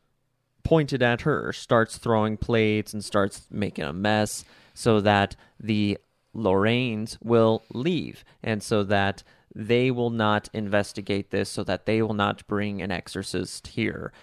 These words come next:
and so that all the news reporters will leave. And basically the demon says to Janet, "If you don't make them leave,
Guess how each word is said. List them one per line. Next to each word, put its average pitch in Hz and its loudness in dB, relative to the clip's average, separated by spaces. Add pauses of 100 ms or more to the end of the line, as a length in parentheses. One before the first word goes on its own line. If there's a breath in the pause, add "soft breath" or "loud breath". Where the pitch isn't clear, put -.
(120 soft breath)
and 101 -6
so 98 -2
that 92 -2
all 82 -8
the 76 -12
news 110 -4
reporters 110 0
will 110 -2
leave. 104 -4 (320 soft breath)
And 113 2 (260 soft breath)
basically 127 0
the 113 0
demon 107 -2
says 101 0
to - -14
Janet, 107 -2
"If 104 -4
you 104 -6
don't 135 0
make 117 -2
them 104 -4
leave, 101 -6